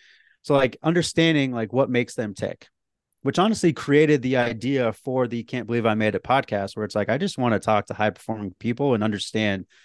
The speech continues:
what makes them tick. And I feel like guests and, and also people listening would really love this too. So we kinda take that concept of the high-performing human and we sort of put it, put the onus back on the human and the individual.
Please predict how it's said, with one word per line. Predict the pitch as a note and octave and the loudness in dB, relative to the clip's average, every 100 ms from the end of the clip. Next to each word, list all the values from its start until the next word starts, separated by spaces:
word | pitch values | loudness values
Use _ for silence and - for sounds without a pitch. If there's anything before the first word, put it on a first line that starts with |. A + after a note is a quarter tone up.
| - | -4
what | B2 A#2 | -2 2
makes | A#2+ A2+ | 0 0
them | A2+ F#2+ | -2 -2
tick. | - G2+ - - _ _ _ | 0 -2 -2 -16 _ _ _
And | A#2 | -2
I | A2+ | 0
feel | - D#3 | 2 6
like | B2+ A2+ - _ _ _ _ _ _ _ | 6 4 -4 _ _ _ _ _ _ _
guests | G#2 C3 B2 - - | 0 2 2 -4 -10
and, | A#2+ A2+ A#2+ | -4 -4 -2
and | A#2+ | -2
also | A2+ B2 - | 0 0 -2
people | - A#2+ A#2 | -6 -4 -2
listening | C#3+ - A2+ | -2 -2 -4
would | A2 | -2
really | A2+ G#2+ | 0 0
love | G#2 G#2+ | 0 0
this | G2 F#2+ | -2 -6
too. | - C#3+ A#2+ | -2 0 0
So | - A2+ A2+ _ _ _ _ _ _ _ - | 0 -2 -2 _ _ _ _ _ _ _ -10
we | C#3+ | -4
kinda | E3+ F3+ | 0 -2
take | - D#3 D3+ | 0 -2 0
that | C3 - | -6 -6
concept | A#2+ A#2+ A#2+ G#2 | -8 -4 -4 -2
of | A2 | -4
the | F#2+ | -4
high-performing | F#2+ A2 G#2 - A2+ G#2+ G2 | -2 -2 -2 -4 -4 -2 -4
human | A2+ A2 | -2 -4
and | G#2 G#2+ G#2 | -4 -6 -4
we | A2 G#2+ | -4 -2
sort | D3 | -2
of | B2+ | -4
put | - B2+ | 2 4
it, | A#2 - _ _ | 2 0 _ _
put | - - | -8 -4
the | B2+ | 0
onus | C#3 B2+ | 2 0
back | - B2 - | 2 0 2
on | A2+ G#2+ G2+ _ _ _ - | -2 -4 -6 _ _ _ -8
the | A2+ | -2
human | C#3 C3+ B2 | 2 2 2
and | A2+ | 0
the | A2+ | 0
individual. | G#2 G#2 G#2 F#2+ F#2+ | -2 -2 -2 -6 -10